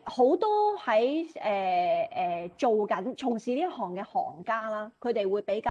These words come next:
傾向啲 V 運運啦，或者係比較靈性啦、spiritual 一啲啦，甚至乎比較輕不着地嗰個概念去看待塔羅占卜呢樣嘢嘅。我曾經有一個客人同我講過，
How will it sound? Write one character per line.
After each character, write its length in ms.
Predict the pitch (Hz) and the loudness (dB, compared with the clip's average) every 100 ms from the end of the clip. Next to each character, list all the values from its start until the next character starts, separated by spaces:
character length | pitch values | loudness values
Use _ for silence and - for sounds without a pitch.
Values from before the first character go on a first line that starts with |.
| 214 | -4
傾 260 | - 247 | -4 -6
向 120 | 269 202 | -4 -4
啲 140 | 220 226 | -4 -4
V 160 | 240 | -2
運 160 | 226 185 | -4 -4
運 240 | 185 185 | -8 -8
啦， 200 | 202 220 233 _ _ _ | -6 -8 -10 _ _ _
或 100 | 214 | -4
者 100 | 202 | -2
係 240 | 196 254 208 | -4 -4 -4
比 140 | 214 | -2
較 80 | 240 | 0
靈 440 | 226 202 180 - | 0 0 -2 -8
性 300 | 170 - 208 | -8 -2 -2
啦、 160 | 220 226 | -2 -4
spiritual 720 | 233 - 277 240 - - 165 | -8 -4 -2 -2 -2 -8 -6
一 60 | 190 | -6
啲 240 | - 226 | -2 0
啦， 240 | 220 220 226 - - | 2 0 -4 -18 -10
甚 240 | - 233 | -2 0
至 160 | - 254 | 0 -2
乎 100 | 202 | 0
比 180 | - 233 | 2 4
較 120 | 311 | 2
輕 420 | 269 - 294 285 | 0 0 0 0
不 100 | 285 | -2
着 260 | 285 226 160 _ | -2 -2 -4 _
地 300 | 196 165 160 | -4 -2 -2
嗰 160 | - 214 | 2 2
個 100 | 240 | 2
概 360 | - 208 185 175 | -4 -2 0 0
念 160 | 180 | -4
去 60 | 190 | -6
看 440 | 185 - 233 233 | -8 -2 -2 0
待 320 | 226 180 165 - | 0 0 -2 -8
塔 160 | - 202 | -4 -4
羅 160 | 151 | -4
占 160 | 175 214 | -2 -2
卜 180 | 220 - | -2 -4
呢 60 | |
樣 220 | 208 180 | -2 -2
嘢 260 | 127 85 92 | -4 -10 -12
嘅。 160 | 143 - _ _ _ _ _ _ | -12 -16 _ _ _ _ _ _
我 140 | - | 0
曾 340 | 254 - 240 220 | 0 0 -2 2
經 160 | 370 | 4
有 140 | 392 262 | 4 4
一 40 | |
個 120 | 277 | 0
客 260 | 254 220 196 - | -4 -2 -4 -4
人 240 | 185 147 | -10 -8
同 180 | - 190 | -10 -6
我 160 | 190 | -6
講 300 | 190 175 190 | -4 -4 -2
過， 400 | 233 202 165 - | -2 0 0 -4